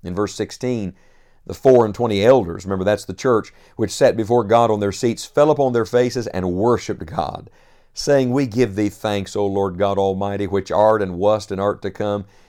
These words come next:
because thou hast taken to thee thy great power and hast reigned." Friends,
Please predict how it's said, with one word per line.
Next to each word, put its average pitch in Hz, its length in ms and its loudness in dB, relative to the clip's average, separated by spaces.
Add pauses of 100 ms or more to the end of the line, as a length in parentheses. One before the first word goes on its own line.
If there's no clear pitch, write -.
because 117 400 0
thou 127 160 4
hast 107 180 -2
taken 170 360 -4
to 139 80 0
thee 135 220 0
thy 113 200 -2
great 127 400 -2
power 156 580 -2 (220)
and 87 140 -8
hast 127 260 -4
reigned." 95 640 -8 (320)
Friends, 135 480 0